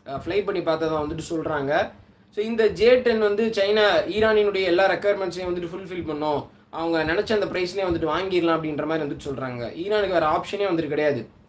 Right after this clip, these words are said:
ஒண்ணு அவங்க ரஷ்யா கிட்ட வாங்கி ஆகணும், அப்படி இல்லாட்டி சைனா கிட்ட தான் வந்துட்டு அவங்க வாங்கணும். So, சைனா வந்து அந்த ப்ரொடக்ஷன் ரேட்டை வந்துட்டு அதிகப்படுத்தி வந்துட்டு இருக்கிறாங்க. அவங்க இப்ப எந்த வார்லயும் வந்துட்டு இல்ல. So, அதனால நினைச்ச எண்ணிக்கையே கூடி சீக்கிரம் கொடுக்கலாம் அப்படின்ற மாதிரி வந்துட்டு சொல்றாங்க.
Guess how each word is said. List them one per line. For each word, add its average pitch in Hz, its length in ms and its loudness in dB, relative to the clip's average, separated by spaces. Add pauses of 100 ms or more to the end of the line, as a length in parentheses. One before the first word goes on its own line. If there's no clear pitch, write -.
(300)
ஒண்ணு 151 80 -10
அவங்க 185 180 -2
ரஷ்யா 160 260 2
கிட்ட 180 180 0
வாங்கி 175 220 2
ஆகணும், 160 380 2
அப்படி 147 320 -12
இல்லாட்டி 170 480 -2 (460)
சைனா 202 240 2
கிட்ட 175 160 0
தான் 180 200 2
வந்துட்டு 165 100 2
அவங்க 156 260 2
வாங்கணும். 147 300 0
So, 208 160 -4
சைனா 185 400 2
வந்து 196 80 2
அந்த 185 120 2
ப்ரொடக்ஷன் 196 460 -2
ரேட்டை 170 200 -2
வந்துட்டு 170 200 -2
அதிகப்படுத்தி 165 480 -2
வந்துட்டு 160 300 -4
இருக்கிறாங்க. 147 280 -4
அவங்க 160 220 0
இப்ப 139 140 -4
எந்த 151 320 0
வார்லயும் 175 520 2
வந்துட்டு 160 220 -2
இல்ல. 147 240 -4
So, 165 120 -8
அதனால 156 480 -4 (360)
நினைச்ச 190 240 -6
எண்ணிக்கையே 190 500 -4
கூடி 180 200 -4
சீக்கிரம் 170 360 -4
கொடுக்கலாம் 175 440 -2
அப்படின்ற 156 260 -4
மாதிரி 151 240 0
வந்துட்டு 147 220 -8
சொல்றாங்க. 135 380 -4